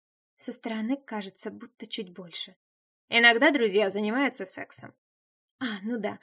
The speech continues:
мы с Аннабет пока не дошли до этого этапа в отношениях". "Только не в моей школе, пожалуйста". Я рассмеялась. Кейман сдержанно улыбнулся.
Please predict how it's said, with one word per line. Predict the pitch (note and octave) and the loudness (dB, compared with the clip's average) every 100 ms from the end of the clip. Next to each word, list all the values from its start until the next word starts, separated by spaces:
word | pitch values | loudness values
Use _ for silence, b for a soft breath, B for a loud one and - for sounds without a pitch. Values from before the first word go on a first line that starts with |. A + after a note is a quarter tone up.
| B B | B B
мы | C#4 C4+ | 0 2
с | C4 | 4
Аннабет | A#3 A3+ C4+ | 2 2 0
пока | - - A3 | -4 -8 -4
не | A3 | 0
дошли | A3 - D4+ | 0 0 -2
до | A3 | -2
этого | G#3 G#3+ G#3 | -6 -4 -6
этапа | G3+ G#3+ G#3+ | -4 -6 -6
в | |
отношениях". | G3+ G3 G3 - G#3 G#3+ G#3+ _ _ _ _ _ _ _ - | -10 -8 -8 -8 -8 -10 -12 _ _ _ _ _ _ _ 0
"Только | A3 A3 A3+ | 2 4 2
не | A3 A3 | 2 2
в | |
моей | A3+ A3 G#3+ | 4 4 2
школе, | - G#3 F3+ | -2 -4 -4
пожалуйста". | F3 F3+ F#3 F3+ F#3 - G3 _ _ _ _ - | -4 -4 -2 -6 -8 -12 -16 _ _ _ _ -6
Я | A3+ A#3 | -2 -2
рассмеялась. | A3 G#3+ G3 G3 F#3+ - b b b - | -2 -4 -4 -4 -8 -12 b b b -4
Кейман | A#3+ C4 A3 | 2 2 2
сдержанно | G3+ G#3 G3+ G3+ G3+ | 0 -2 -2 -2 -4
улыбнулся. | G3 F#3 F#3 F#3 - | -4 -6 -6 -8 -12